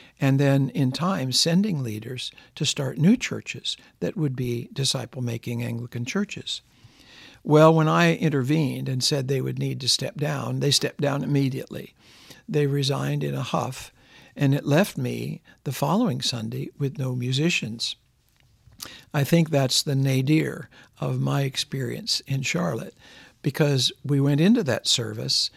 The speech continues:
to have an Anglican liturgy with no musicians, but I was unwilling not to sing the Lord's praises. So I brought a boombox and a contemporary worship C D, and we had,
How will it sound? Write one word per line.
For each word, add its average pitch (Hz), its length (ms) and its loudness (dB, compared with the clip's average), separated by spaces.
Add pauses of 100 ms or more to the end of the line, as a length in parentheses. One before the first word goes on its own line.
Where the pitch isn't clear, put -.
(160)
to 139 100 -4
have 135 280 4
an 135 140 0
Anglican 147 500 0
liturgy 139 520 -2
with 135 220 -2
no 139 180 0
musicians, 139 840 0 (340)
but 156 140 -2
I 165 180 4
was 208 160 4
unwilling 131 680 2 (100)
not 135 320 -2
to 143 120 -4
sing 139 340 0
the 131 100 -4
Lord's 123 260 -8
praises. 156 680 -2 (380)
So 143 340 0
I 151 200 2
brought 151 420 0
a 139 80 -4
boombox 143 920 -2 (360)
and 139 520 0
a 147 100 -4
contemporary 143 680 -4
worship 156 480 -2
C 120 280 -2
D, 120 380 -8 (540)
and 143 260 0
we 143 140 0
had, 147 420 0